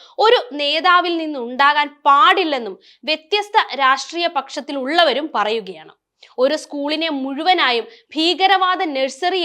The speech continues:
എന്ന് വിളിക്കുന്നതും യാതൊരു തെളിവുമില്ലാതെ അധ്യാപകരെ സംശയിക്കുന്നതും കേരളത്തിന്റെ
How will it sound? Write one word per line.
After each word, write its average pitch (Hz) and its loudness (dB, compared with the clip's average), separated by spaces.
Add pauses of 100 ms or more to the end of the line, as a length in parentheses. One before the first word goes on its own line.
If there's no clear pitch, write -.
എന്ന് 269 -6
വിളിക്കുന്നതും 233 -8 (260)
യാതൊരു 403 4 (260)
തെളിവുമില്ലാതെ 294 0 (200)
അധ്യാപകരെ 311 -2 (140)
സംശയിക്കുന്നതും 262 -6 (400)
കേരളത്തിന്റെ 392 4